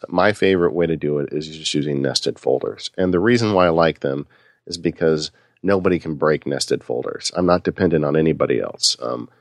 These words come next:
uh, they're portable, they're future-proof. I can copy the set of nested folders onto an external hard drive, or I can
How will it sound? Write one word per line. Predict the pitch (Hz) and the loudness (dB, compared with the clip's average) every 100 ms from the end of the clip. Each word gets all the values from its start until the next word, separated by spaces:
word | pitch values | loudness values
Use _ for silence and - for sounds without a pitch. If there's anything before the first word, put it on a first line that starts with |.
| _ _ _ | _ _ _
uh, | 82 73 - | -4 -2 0
they're | 69 | 0
portable, | 69 - 95 92 92 95 101 107 - | 0 -2 0 0 2 2 2 0 -4
they're | - | -6
future-proof. | - - 90 - 90 - 98 92 - - | -2 0 2 2 0 2 4 2 -2 -8
I | - | -6
can | 76 - 69 65 - | -4 -4 -4 -6 -12
copy | - 87 87 90 80 | -2 0 2 2 2
the | 67 71 | -2 0
set | - 87 | 2 2
of | 82 | 2
nested | 82 - 69 | -2 -2 -2
folders | - 95 92 82 | 2 4 4 2
onto | 69 69 | -2 -4
an | 71 | -8
external | 64 - 67 | -8 -6 -6
hard | - 101 104 | 0 2 4
drive, | 98 98 95 65 | 4 4 2 0
or | |
I | 67 | -4
can | - 64 | -6 -14